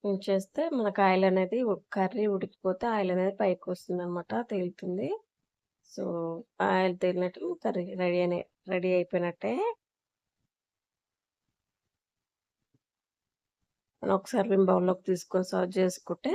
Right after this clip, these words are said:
మనకు కావాల్సినటువంటి చికెన్ మసాలా కర్రీ అనేది రెడీ అయిపోయిందండి.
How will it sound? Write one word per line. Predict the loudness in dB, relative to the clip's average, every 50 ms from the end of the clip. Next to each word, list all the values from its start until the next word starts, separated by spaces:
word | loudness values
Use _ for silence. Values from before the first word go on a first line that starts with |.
| -2 -2
మనకు | -2 -2 -2 -2 0
కావాల్సినటువంటి | 2 2 2 2 0 -2 -4 -2 0 0 0 0 0 -2 -2 -2 -2 -4 -6 _ _ _ _ _ _ _ _ _ _ _ _ _ _ _ _ _ _ _ _ _ _ _ _ _ _ _ _ _ _ _ _ _ _ _ _ -8
చికెన్ | -8 0 2 6 6 8 6
మసాలా | 6 4 2 0 0 0
కర్రీ | 0 0 0 0 2 2 2
అనేది | 2 2 2 0 0 0 0
రెడీ | 2 2 2 4 4 4
అయిపోయిందండి. | 4 2 2 0 0 0 0 0 0 0 -2 -2 -2 -2